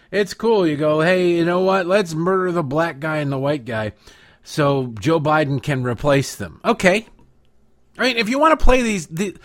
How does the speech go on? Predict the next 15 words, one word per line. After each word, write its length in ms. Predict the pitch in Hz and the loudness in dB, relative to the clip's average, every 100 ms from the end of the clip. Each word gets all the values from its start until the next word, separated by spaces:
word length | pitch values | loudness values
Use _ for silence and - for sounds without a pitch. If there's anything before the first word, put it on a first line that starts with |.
| - - | -20 -6
the 100 | 196 | 0
left 300 | 226 302 - | 4 4 4
always 300 | 240 226 - | 4 4 4
loves 320 | 131 175 175 | 2 2 2
these 200 | 175 165 | 0 -2
sorts 320 | - 151 147 131 | 0 -2 -2 -6
of 120 | 113 | -6
games. 440 | 123 107 90 - | -6 -6 -10 -16
But 140 | - 190 | -14 -8
if 60 | |
they 100 | 269 | -6
wanna 260 | 190 277 381 | -2 0 0
play 320 | - 220 226 | -2 -4 -4
these 300 | 196 156 - | -4 -4 -6
games, 520 | 123 92 85 107 - | -10 -10 -12 -18 -20